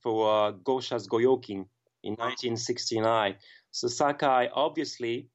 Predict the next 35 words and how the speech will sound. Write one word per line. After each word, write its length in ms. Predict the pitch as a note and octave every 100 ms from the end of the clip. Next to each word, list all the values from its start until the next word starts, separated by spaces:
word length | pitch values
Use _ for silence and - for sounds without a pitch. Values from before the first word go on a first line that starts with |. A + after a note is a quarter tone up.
| _ _ _ -
he 200 | E3+ E3
knew 240 | D#3+ C#3+
a 60 | B2+
lot 400 | B2+ B2+ C#3+ D#3+
of 120 | -
things 300 | B2 A#2 G2+
about 400 | F#2 G2+ G2+ - _ - A2
Gosha. 560 | B2 B2 A#2+ G#2+ B2 F3 _ _ _ _ A2+
And 120 | C#3+
he 60 |
wa-, 120 | G3 -
he 100 | F3+
was 140 | G3+
also 300 | G#3+ A3 D3+
an 100 | D3
assistant 480 | C#3+ G3+ F#3+ E3+ D3
editor 360 | B2+ E3 C3+ A2
to, 500 | - B2+ A#2+ A#2+ A#2+
uh, 460 | A2 A2 A2 G#2+ -
Taniguchi 760 | - D#3 F#3 F3+ G3 F#3 - D#3
Toshio, 600 | D3 D3+ - - G#2+ G#2 - _ _ _
who 360 | C3+ B2+ B2+ -
edited, 560 | C#3 C#3 D3+ A#2+ G#2 - _ _
uh, 260 | - A2+ A#2+ A#2+ - -
four 440 | D3+ D3 D3+ D3
or 180 | B2 A#2+
five 480 | A#2+ - C3+ C3+ -
films 340 | B2+ B2 A#2+
on 220 | A2+ A2
the 80 | G#2+
Lone 380 | A#2 B2 B2+ B2+
Wolf 320 | B2 A#2 A#2
and 100 | A2
Cub 260 | - G#2+ -
saga. 500 | - A2+ G2+ G2+